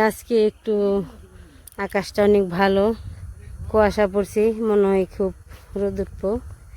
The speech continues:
এই যে এই পাশে আমার লাউ গাছগুলো অনেক সুন্দর সুন্দর হয়ে গেছে, অনেক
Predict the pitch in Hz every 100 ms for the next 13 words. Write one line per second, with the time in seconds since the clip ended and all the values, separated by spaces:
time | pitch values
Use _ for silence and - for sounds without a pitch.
0 | - - - 202 196 196 185 208 - 196
1 | 190 190 208 208 185 185 185 190 185 180
2 | - 208 202 196 - 196 180 170 175 175
3 | - 190 214 _ _ _ _ _ - 196
4 | 185